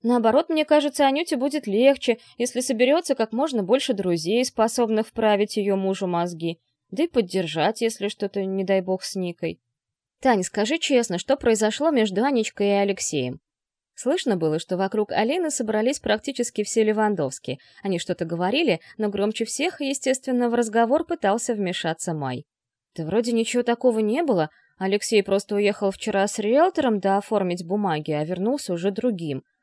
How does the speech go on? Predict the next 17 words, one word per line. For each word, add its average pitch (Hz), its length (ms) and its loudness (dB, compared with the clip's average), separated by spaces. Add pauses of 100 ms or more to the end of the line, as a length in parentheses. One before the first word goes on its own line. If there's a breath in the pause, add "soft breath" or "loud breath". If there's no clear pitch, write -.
(240)
Словно 220 340 2
его 247 180 4
подменили. 226 720 0 (300)
Наорал 233 440 6
на 190 160 2
Анюту, 208 580 -2 (140)
довёл 233 400 4
до 202 140 6
слёз 240 380 0
Нику, 202 480 -2 (100)
нам 233 280 2
нахамил". 220 640 0 (580)
"И 349 120 -2
нам 233 320 2
тоже", 165 460 -2 (520)
вздохнула 180 580 -2
Алина. 160 340 -2